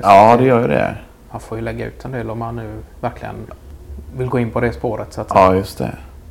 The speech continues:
Speaker 2: Men det är klart att det är ju en lösning som inte... Det skulle kunna funka i princip, eh, eller om Felicia kanske kan vara med där på något hörn och... Jeanette, eh, hon bor kvar i, eh,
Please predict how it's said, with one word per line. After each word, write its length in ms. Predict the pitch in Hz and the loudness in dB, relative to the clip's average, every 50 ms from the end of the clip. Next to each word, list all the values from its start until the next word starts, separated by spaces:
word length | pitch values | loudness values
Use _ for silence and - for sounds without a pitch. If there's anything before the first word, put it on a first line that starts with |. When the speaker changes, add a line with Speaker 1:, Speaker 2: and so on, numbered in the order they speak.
| - - - - - - - | -20 -20 -20 -20 -20 -18 -10
Speaker 2:
Men 100 | - - | -2 -2
det 60 | 117 | -2
är 20 | 127 | 0
klart 240 | - 147 - - | 0 -2 -2 0
att 120 | - - - | -2 -2 0
det 140 | - 117 - - | -2 -2 -2 -2
är 40 | - | -2
ju 60 | 139 156 | -2 -2
en 140 | 151 156 156 | -2 -2 -2
lösning 440 | 156 143 123 - - - 90 87 85 | -2 -2 -2 -2 -6 -8 -8 -8 -8
som 240 | - - - 98 | -6 -6 -4 -4
inte... 520 | 107 104 - - 85 87 92 - - - - - - - - - - - - - - - - | -4 -6 -6 -4 -2 -2 -2 -2 -2 -4 -6 -6 -8 -10 -10 -12 -12 -12 -12 -12 -14 -14 -14
Det 180 | - - 113 | -10 -10 -10
skulle 260 | 117 - 147 131 98 - | -4 0 2 2 2 2
kunna 220 | - 104 92 104 | 2 2 2 2
funka 540 | - - 107 90 - - - - - - - | 2 0 -2 -4 -4 -4 -4 -2 -2 -2 -2
i 100 | - - - - - | -4 -6 -10 -10 -10
princip, 500 | - - - - - - - - - - | -10 -6 -4 -4 -6 -6 -8 -10 -8 -8
eh, 60 | 57 - - - - - - - - - - - - - - - - - - - | -6 -6 -8 -10 -12 -14 -16 -18 -20 -20 -20 -20 -20 -20 -20 -20 -20 -20 -14 -4
eller 140 | - - 95 | 0 0 2
om 60 | 101 104 | 0 0
Felicia 460 | - 123 120 104 87 - - - 82 | 0 2 2 2 0 0 -2 -4 -4
kanske 320 | - - 92 98 - - | -2 -4 -8 -8 -10 -8
kan 120 | - 98 98 | -8 -4 -2
vara 120 | 107 117 | 0 0
med 180 | 110 101 95 95 | 2 0 2 2
där 160 | 101 92 95 - - | 2 2 2 0 -4
på 60 | - | -4
något 160 | - - - | -4 -4 -4
hörn 360 | - 120 - 50 - - - | -4 -4 -4 -2 -4 -6 -6
och... 420 | - - - - - - - - - - - - - - - - _ - _ - - - - - _ _ _ - _ _ - - - - - - - - - - - 101 - - | -6 -6 -6 -6 -8 -8 -10 -10 -12 -14 -18 -20 -20 -20 -20 -20 _ -20 _ -20 -20 -20 -20 -20 _ _ _ -20 _ _ -20 -20 -20 -20 -20 -20 -20 -20 -20 -18 -16 -16 -6 -4
Jeanette, 320 | - 62 71 - - - - - _ _ _ - - - - | -2 -2 -2 -4 -8 -10 -16 -20 _ _ _ -20 -20 -16 -12
eh, 540 | - - - - - - - - - - 127 123 | -10 -10 -8 -8 -10 -10 -10 -10 -10 -10 -10 -8
hon 200 | - 127 120 98 | -8 -6 -6 -4
bor 100 | 92 95 | -4 -4
kvar 420 | - - 165 - - - - - | -4 -2 -2 0 0 0 0 -2
i, 180 | 123 131 135 135 139 | -2 -4 -4 -6 -6
eh, 460 | - 143 143 139 135 139 139 139 | -6 -6 -6 -8 -8 -8 -8 -8